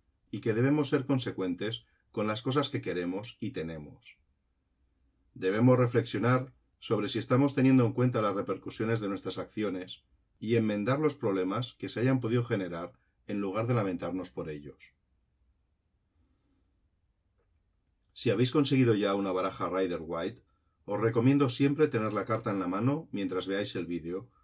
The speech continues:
para poder observar los detalles a los que nos referimos en las cartas. Es muy importante ver cómo están representados, porque poco a poco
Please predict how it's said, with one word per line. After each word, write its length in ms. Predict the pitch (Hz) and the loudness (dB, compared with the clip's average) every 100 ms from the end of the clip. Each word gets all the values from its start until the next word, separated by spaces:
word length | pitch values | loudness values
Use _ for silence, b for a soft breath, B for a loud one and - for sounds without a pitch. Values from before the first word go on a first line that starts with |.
| _ | _
para 220 | 101 104 | -4 -2
poder 180 | 110 120 | 0 -2
observar 400 | 131 127 110 117 | 0 0 2 2
los 140 | 110 | 0
detalles 420 | 92 85 107 123 120 | -2 -4 -2 -2 -2
a 60 | |
los 120 | 98 | -4
que 80 | 95 | -4
nos 140 | 92 90 | -4 -4
referimos 460 | 92 - 92 - | -4 -4 -4 -4
en 80 | 92 | -6
las 160 | 87 - | -6 -10
cartas. 560 | 82 73 - - - _ _ _ _ _ _ _ - | -12 -12 -16 -18 -20 _ _ _ _ _ _ _ -8
Es 160 | 104 | -4
muy 160 | 107 117 | 2 4
importante 720 | 101 92 90 117 101 90 90 _ _ _ _ _ | 4 0 2 0 0 -4 -6 _ _ _ _ _
ver 180 | 98 117 | 2 2
cómo 160 | 120 131 | 4 2
están 220 | 127 131 | 4 4
representados, 840 | 127 117 101 90 95 82 - - _ _ | 2 0 -2 -2 -4 -4 -10 -20 _ _
porque 300 | - 95 95 | -10 -8 -8
poco 280 | 85 113 117 | -6 -4 0
a 80 | 117 | -2
poco 420 | 87 - 98 - | -4 -6 -8 -8